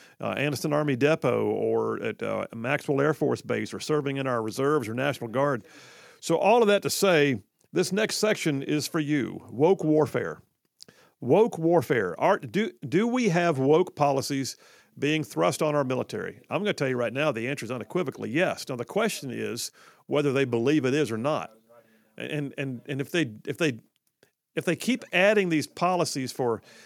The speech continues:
diversity, equity, and inclusion, diversity, equity, and inclusion, that is part of wokeness. Don't think for a second that it's not. But I, I saw a piece that, that, um, so U S Senator Roger Wicker from Mississippi. So those of you that are our Mississippi audience, we're, we're,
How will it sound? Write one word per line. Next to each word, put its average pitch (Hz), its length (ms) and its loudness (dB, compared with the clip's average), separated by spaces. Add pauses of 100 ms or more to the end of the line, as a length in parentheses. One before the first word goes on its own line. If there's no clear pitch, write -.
(140)
diversity, 131 540 -2
equity, 139 340 0
and 101 100 0
inclusion, 110 520 -2
diversity, 139 440 0
equity, 139 280 -2
and 101 80 -4
inclusion, 123 400 -4 (840)
that 165 340 2
is 185 160 4
part 156 300 4
of 123 80 0
wokeness. 135 720 0
Don't 165 240 -2
think 202 220 -4
for 160 140 -2
a 131 80 -2
second 151 380 -2
that 117 100 -4
it's - 100 -10
not. 147 320 -6 (1200)
But 160 140 2
I, 156 180 0 (160)
I - 60 0
saw 247 320 2
a 202 60 2
piece 190 380 -2
that, 135 400 -6
that, 139 260 -4
um, 110 320 -6 (640)
so 165 300 -4 (320)
U 202 240 4
S 208 100 2
Senator 190 300 4
Roger 151 320 4
Wicker 131 320 0
from 139 160 -6
Mississippi. 135 460 -4
So 135 240 -2
those 147 260 2
of 156 80 -8
you 185 140 2
that 156 120 -2
are 151 60 2
our 131 100 0
Mississippi 160 960 0
audience, 180 380 0
we're, 123 220 -2
we're, 123 260 0